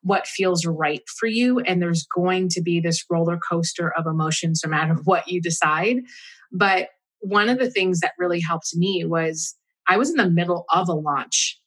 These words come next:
when Clubhouse was hot for me. And I remember using the rooms as a way to continue the conversations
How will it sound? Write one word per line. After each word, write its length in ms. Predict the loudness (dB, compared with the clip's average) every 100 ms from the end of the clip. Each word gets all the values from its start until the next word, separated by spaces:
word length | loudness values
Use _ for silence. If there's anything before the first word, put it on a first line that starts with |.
| -2
when 200 | 0 0
Clubhouse 460 | 0 2 2 0
was 100 | -2
hot 220 | -2 -4 -4
for 100 | -4
me. 300 | -4 -4 -8 -12 -20 -20 -4 0
And 140 | 4
I 120 | 2
remember 420 | 2 2 2 4 2
using 680 | 2 2 2 2 2 0
the 140 | -2 -2
rooms 640 | 2 2 2 2 0 -2 0
as 200 | 0 2
a 80 | 0
way 440 | 2 2 2 2 0 2
to 360 | 2 2 -2 -2
continue 600 | 0 0 2 2 2 0
the 100 | -2
conversations 1120 | 0 2 2 0 0 0 0 0 0 -2 -4